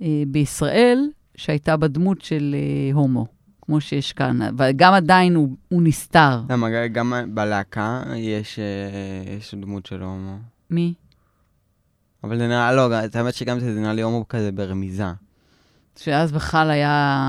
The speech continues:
Speaker 1: השם ישמור, כאילו,
Speaker 2: אה,
Speaker 1: לא
Speaker 2: לא
Speaker 1: מדברים.
Speaker 2: על-, לא עלינו.
Speaker 1: לא עלינו, טפו, טפו, טפו.
Speaker 2: טפו, טפו, טפו.
Speaker 1: אבל הנה פה יש דמות,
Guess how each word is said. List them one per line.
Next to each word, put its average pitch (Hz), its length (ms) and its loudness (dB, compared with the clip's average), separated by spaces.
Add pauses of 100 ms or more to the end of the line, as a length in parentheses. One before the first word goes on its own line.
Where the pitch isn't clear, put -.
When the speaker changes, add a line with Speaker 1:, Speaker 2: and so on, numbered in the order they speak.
Speaker 1:
השם 151 280 -2
ישמור, 139 520 -2 (100)
כאילו, - 360 -6
Speaker 2:
אה, 107 120 -4
Speaker 1:
לא 139 80 0
Speaker 2:
לא 160 80 2
Speaker 1:
מדברים. 131 420 4
Speaker 2:
על-, 127 60 8
לא 127 120 8
עלינו. 113 380 4
Speaker 1:
לא 170 240 8
עלינו, 151 380 6
טפו, - 160 -8
טפו, - 180 -14
טפו. 151 280 -8
Speaker 2:
טפו, 120 140 -10
טפו, 113 280 -10
טפו. 110 180 -8 (560)
Speaker 1:
אבל 151 180 2
הנה 254 220 8
פה 370 400 4
יש 226 220 4
דמות, 160 680 2